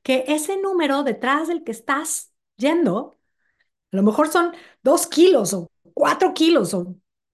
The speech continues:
un kilo, siete kilos, lo que sea. Ese número que estás buscando, que quieres mucho,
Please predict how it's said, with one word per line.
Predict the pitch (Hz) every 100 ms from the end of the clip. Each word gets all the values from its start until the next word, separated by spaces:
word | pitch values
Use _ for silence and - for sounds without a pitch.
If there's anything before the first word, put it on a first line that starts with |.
| _ 269
un | 294
kilo, | 330 370 381 311 196 - _ _ _ _ _ _ _ _ _ _ _ _ _ _
siete | - 359 302 339
kilos, | 339 254 180 214
lo | 233
que | 262
sea. | 202 - _ _ _ _ _
Ese | - 349 381 403
número | 349 233 - _ _ _ _ _
que | 131 113 - - _ _ _ _ _ _ _ _ _ _ _ _ _ _ _ _ _ _ _ _ -
estás | - 294
buscando, | 349 339 349 302 247 - _
que | - 262
quieres | 285 294 294
mucho, | 294 349 - -